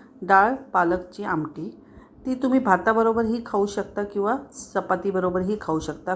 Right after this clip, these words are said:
खूप सुंदर लागते. तुम्हाला परत परत ही खावीशी वाटेल अशी ही डाळ पालकची भाजी मी आज तुम्हाला दाखवणार आहे.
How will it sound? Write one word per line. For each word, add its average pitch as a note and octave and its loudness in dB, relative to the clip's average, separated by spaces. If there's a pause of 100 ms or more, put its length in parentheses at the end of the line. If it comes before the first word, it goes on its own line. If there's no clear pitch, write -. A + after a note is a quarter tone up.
खूप B3 -8
सुंदर F#3 -2
लागते. E3+ -4 (460)
तुम्हाला A#3 4 (520)
परत A3+ 0
परत A#3 -2
ही A3+ -6
खावीशी F3 0
वाटेल F3 -4
अशी F3 -8
ही A3 -6
डाळ F#3 0 (400)
पालकची F3 0
भाजी E3+ -4
मी F3 0
आज E3 -2
तुम्हाला D#3+ -2
दाखवणार D#3 -2
आहे. F#3 -4